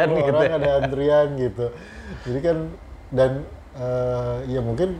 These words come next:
Speaker 1: itu sih yang paling gede dah kalau dari gua. Gua, gua tuh gini, gua tuh cenderung,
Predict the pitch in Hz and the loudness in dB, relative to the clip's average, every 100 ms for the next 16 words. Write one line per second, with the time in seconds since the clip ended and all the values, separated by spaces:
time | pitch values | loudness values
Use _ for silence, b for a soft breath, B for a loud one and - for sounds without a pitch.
0 | - - - - - - - - - - | -10 -16 -18 -18 -18 -18 -18 -18 -16 -16
1 | - - - - 135 135 202 196 165 139 | -14 -14 -12 -4 -2 2 4 4 4 4
2 | 127 127 123 117 113 107 131 123 113 113 | 2 2 0 0 0 4 4 4 2 0
3 | 110 104 107 113 185 269 - 196 247 214 | -2 -2 -4 -2 0 -2 0 2 4 2
4 | 175 139 156 160 214 233 170 165 190 185 | 0 -2 -4 -2 -2 0 -2 -2 -4 -6